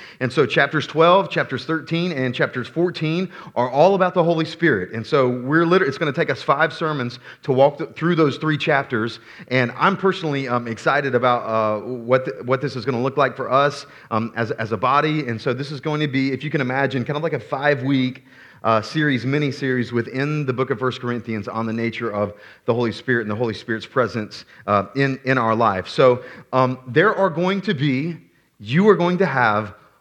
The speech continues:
all sorts of interesting questions, uh, for me, <laughs> all sorts of interesting questions for others and, uh, for yourself that, uh, that you're gonna want to be, have answered.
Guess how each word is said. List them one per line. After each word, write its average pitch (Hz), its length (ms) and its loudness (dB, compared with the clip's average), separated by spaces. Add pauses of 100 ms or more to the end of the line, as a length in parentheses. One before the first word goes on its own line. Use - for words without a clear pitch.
(220)
all 151 200 6
sorts 160 280 -2
of 127 80 -2
interesting 127 400 -4
questions, 98 640 -4 (320)
uh, 95 60 -10
for 107 180 -6
me, 139 300 0 (420)
<laughs> 185 420 -14
all 123 140 2
sorts 135 220 -2
of 131 100 -4
interesting 131 380 -4
questions 139 400 -2
for 110 280 0
others 151 500 4
and, 107 180 -4
uh, 98 320 0
for 110 160 -8
yourself 131 440 2
that, 110 220 -2
uh, 104 160 -2
that 98 240 -4
you're 127 160 0
gonna 127 220 -2
want 123 240 -4
to 123 100 -8
be, 117 140 -8 (160)
have 117 180 -2
answered. 151 500 0